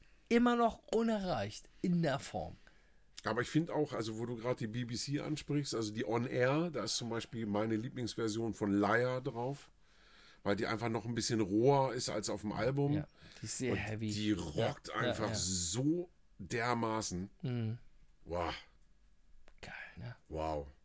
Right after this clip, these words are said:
Speaker 1: Wisst ihr eigentlich, wie glücklich wir sein können, dass wir über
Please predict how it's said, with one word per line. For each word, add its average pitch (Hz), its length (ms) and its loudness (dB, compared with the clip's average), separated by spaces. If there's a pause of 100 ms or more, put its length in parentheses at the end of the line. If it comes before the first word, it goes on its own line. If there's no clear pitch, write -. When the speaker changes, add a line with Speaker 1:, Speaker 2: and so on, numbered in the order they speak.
(3000)
Speaker 1:
Wisst 190 300 4
ihr 143 100 4
eigentlich, 170 360 2
wie 147 120 2
glücklich 160 600 -2
wir 143 160 2
sein 156 440 0
können, 120 380 -2
dass - 220 -8
wir 101 100 0
über 113 260 -6